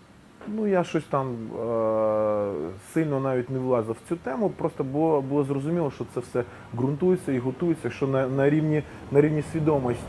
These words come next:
свідомості росіян це вже було очевидно, що Крим, К-,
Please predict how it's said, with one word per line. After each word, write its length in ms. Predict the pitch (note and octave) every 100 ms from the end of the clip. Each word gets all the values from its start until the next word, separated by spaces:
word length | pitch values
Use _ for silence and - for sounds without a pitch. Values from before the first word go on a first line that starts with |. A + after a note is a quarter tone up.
| -
свідомості 680 | - C#3 D3+ D3 - - C#3+ - - - - A#2+
росіян 680 | C#3 C#3 D#3 F3 G#3 G#3+ F#3+ - - -
це 60 |
вже 140 | C3 C3+
було 180 | C#3 C#3
очевидно, 500 | C3+ - E3 E3+ C3
що 160 | -
Крим, 320 | A#2 C#3 D#3+ - -
К-, 120 | -